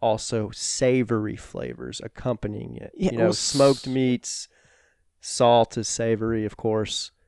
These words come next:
Speaker 1: I'm not sure if sweet and smoky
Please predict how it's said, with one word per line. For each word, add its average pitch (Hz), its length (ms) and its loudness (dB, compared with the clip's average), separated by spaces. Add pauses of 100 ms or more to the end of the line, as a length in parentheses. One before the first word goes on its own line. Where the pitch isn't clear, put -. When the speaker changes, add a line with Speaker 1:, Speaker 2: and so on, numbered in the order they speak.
(640)
Speaker 1:
I'm 139 140 -4
not 180 220 4
sure 165 320 6
if 135 260 -2
sweet - 840 -4
and 120 180 -8
smoky 113 840 -2